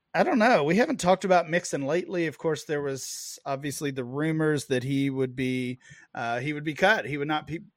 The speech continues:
be part of this Bengals team next year. It seems like we're probably past that, I think. Um, they don't really have,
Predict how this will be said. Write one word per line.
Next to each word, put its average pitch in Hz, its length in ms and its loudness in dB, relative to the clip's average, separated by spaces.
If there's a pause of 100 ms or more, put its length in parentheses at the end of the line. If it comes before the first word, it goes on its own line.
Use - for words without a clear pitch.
be 151 160 -6
part 156 240 0
of 151 60 -4
this 160 160 -4
Bengals 156 520 -2 (540)
team 175 400 2
next 165 320 0
year. 156 420 4 (340)
It - 120 -16
seems 202 380 -4
like - 180 -2 (160)
we're 165 160 0
probably 220 400 4
past 220 400 4
that, 247 280 0
I 135 100 2
think. 175 500 -2 (340)
Um, 135 480 -4
they 143 100 -2
don't 185 200 -2 (140)
really 160 320 -2
have, 160 300 4